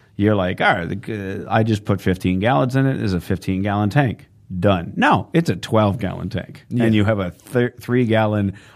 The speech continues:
Speaker 1: auxiliary tank that when it gets into the red and that little light comes on, that's what you're on. You're on those three gallons.
Speaker 2: But it's all f-,
Speaker 1: And
Speaker 2: that
Speaker 1: your car will tell you if you have that miles till empty thing,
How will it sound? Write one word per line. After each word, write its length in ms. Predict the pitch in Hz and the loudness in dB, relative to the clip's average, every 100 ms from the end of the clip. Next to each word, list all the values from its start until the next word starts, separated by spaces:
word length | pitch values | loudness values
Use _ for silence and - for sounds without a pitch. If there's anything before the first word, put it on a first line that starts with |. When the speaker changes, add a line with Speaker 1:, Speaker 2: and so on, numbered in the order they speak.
| - | -2
Speaker 1:
auxiliary 640 | 117 107 98 180 190 113 | 0 0 0 0 2 0
tank 380 | 92 92 87 92 | 0 -2 -2 -4
that 120 | 95 | -4
when 140 | 95 95 | -2 -2
it 140 | 90 | 0
gets 200 | 107 107 | -2 0
into 160 | 113 104 | -2 0
the 120 | 95 | 0
red 240 | 104 131 | 0 2
and 100 | 117 | 0
that 80 | 98 | -2
little 180 | 101 92 | -4 -2
light 240 | 104 127 | -2 -2
comes 220 | 143 143 | -2 0
on, 240 | 156 165 185 | 0 0 0
that's 240 | 117 - | -2 -2
what 140 | 95 98 | -4 -4
you're 120 | 92 | -6
on. 200 | 82 - | -10 -12
You're 160 | - 104 | -2 2
on 120 | 98 | 2
those 180 | 92 87 | 0 -2
three 160 | 92 90 | -4 -4
gallons. 500 | 87 - 117 - - - - - | -6 -8 -14 -16 -20 -20 -20 -2
Speaker 2:
But 140 | 151 151 | 0 2
it's 140 | 143 | 0
all 500 | 147 170 190 135 123 131 | 2 2 2 0 -2 -4
f-, 260 | - - _ | -8 -16 _
Speaker 1:
And 220 | - 131 | -4 0
Speaker 2:
that 40 | 156 | 2
Speaker 1:
your 80 | 147 | 0
car 300 | - 208 185 | 0 0 2
will 140 | 123 | -2
tell 260 | - 254 311 | 0 0 2
you 220 | 151 120 | 2 2
if 100 | 117 | 0
you 80 | 120 | 0
have 280 | 131 127 | 0 0
that 360 | 123 113 120 131 | 0 -2 -4 -2
miles 540 | 110 117 135 127 120 | 2 2 2 2 0
till 240 | - 113 104 | -2 -2 0
empty 400 | 117 156 185 185 | 0 0 -2 -4
thing, 380 | 196 214 220 | -4 -2 -4